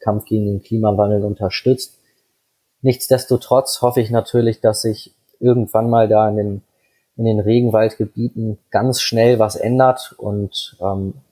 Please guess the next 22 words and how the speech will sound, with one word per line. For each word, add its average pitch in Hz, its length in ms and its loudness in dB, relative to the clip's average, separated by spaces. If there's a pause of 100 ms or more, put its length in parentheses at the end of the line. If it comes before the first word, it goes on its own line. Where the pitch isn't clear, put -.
(140)
dass 101 240 -4
da 104 220 2
vor - 180 -2
allen 104 160 0
Dingen 107 220 -2
die 104 80 -4
Politik 117 800 -6 (1000)
was - 240 -2
tut, 160 320 2
dass - 400 0 (220)
Deutschland 120 500 2
da 110 80 4
unterstützen, 135 1120 -2 (180)
ähm, 113 380 -2 (500)
soll 117 480 2
und 104 240 -4
tut. 147 440 -2
Das 107 180 -2
ist - 220 -8
ja 107 120 4
jetzt - 300 0
auch 147 240 2